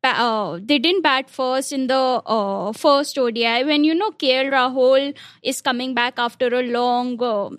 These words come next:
injury break, and he could have, uh, India could have batted first. He could have opened. He didn't open, you know, just to get, get some game time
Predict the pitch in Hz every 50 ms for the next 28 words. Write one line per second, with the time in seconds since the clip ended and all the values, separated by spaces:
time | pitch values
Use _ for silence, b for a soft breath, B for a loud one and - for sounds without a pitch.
0 | - _ _ - 269 269 254 262 254 269 233 247 254 220 202 226 233 233 226 226
1 | 226 233 254 254 - - 254 277 285 302 294 320 311 - _ _ _ _ _ _
2 | _ _ _ _ _ _ _ _ - 349 381 294 381 339 311 311 320 320 320 302
3 | 302 302 285 262 240 233 233 233 220 208 208 196 - _ _ _ - 285 302 285
4 | 302 311 302 311 302 320 285 240 240 254 240 240 240 247 247 - 269 262 262 262
5 | 269 - 349 330 - 320 294 285 285 285 269 277 240 226 - - 247 240 247 262
6 | 294 294 233 294 285 277 - - 233 220 220 - 254 247 247 269 285 311 330 359
7 | 349 320 262 269 311 311 294 - 330 262 294 - - - 233 214 240 240 247 -
8 | - - 269 269 277 226 208 226 220 214 220 247 240 233 233 214 214 226 226 233